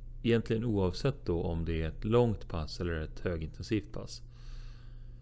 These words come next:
Det finns en skillnad på nyanserna där, att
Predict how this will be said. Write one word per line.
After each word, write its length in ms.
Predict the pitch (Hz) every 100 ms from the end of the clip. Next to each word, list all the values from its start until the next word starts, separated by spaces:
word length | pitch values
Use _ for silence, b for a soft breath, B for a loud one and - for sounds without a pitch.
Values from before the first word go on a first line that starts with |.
| B B - - - - - - - - -
Det 60 |
finns 200 | 110 104
en 120 | 107
skillnad 640 | 98 - 95 85 82 82 80 -
på 140 | - 92
nyanserna 760 | 87 98 104 123 117 - 113
där, 240 | 82 76 76
att 280 | 85 85